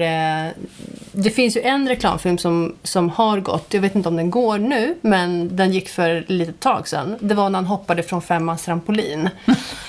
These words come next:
Speaker 1: Eh, och då fick... Eh,
Speaker 2: Det är
Speaker 1: jag
Speaker 2: trickfilmat.
Speaker 1: Det är helt trickfilmat. Och grejen
Speaker 2: Ja.
Speaker 1: är ju också med den här scenen, det är att, för han går upp mo-, g-, han
Speaker 2: För det är ju
Speaker 1: liksom
Speaker 2: som sagt
Speaker 1: går upp
Speaker 2: väldigt
Speaker 1: vattnet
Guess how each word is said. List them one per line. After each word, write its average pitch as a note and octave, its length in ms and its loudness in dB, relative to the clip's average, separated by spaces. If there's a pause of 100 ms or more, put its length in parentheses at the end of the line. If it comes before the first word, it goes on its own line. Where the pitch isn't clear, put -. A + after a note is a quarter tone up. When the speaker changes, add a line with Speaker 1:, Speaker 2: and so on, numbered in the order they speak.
(600)
Speaker 1:
Eh, A3 420 0
och A3 80 0
då A3+ 300 0
fick... G#3+ 460 -4
Eh, G3 60 4 (340)
Speaker 2:
Det G#3 140 2
är - 40 2
Speaker 1:
jag G#3 100 -2
Speaker 2:
trickfilmat. - 600 -2 (480)
Speaker 1:
Det A3+ 100 2
är - 300 0
helt - 420 0
trickfilmat. F3+ 420 -4
Och G#3 140 2
grejen D#4+ 360 2
Speaker 2:
Ja. - 80 -4
Speaker 1:
är - 40 -2
ju - 60 -4
också - 180 -4
med F3 140 2
den E3+ 100 0
här D#3+ 120 0
scenen, G3+ 600 -2 (120)
det G3+ 160 4
är G3+ 200 2
att, E3+ 180 -2
för G#3+ 80 0
han G#3+ 180 4
går A3 360 2
upp F3 220 -6
mo-, F3+ 180 0 (120)
g-, G#3 200 0 (200)
han G#3 280 2
Speaker 2:
För G3 60 4
det G#3 60 4
är - 20 4
ju A#3+ 40 2
Speaker 1:
liksom G#3 140 2
Speaker 2:
som A3+ 60 2
sagt A3 160 2
Speaker 1:
går - 100 2
upp G#3 60 2
Speaker 2:
väldigt G#3+ 340 0
Speaker 1:
vattnet D#3+ 100 -4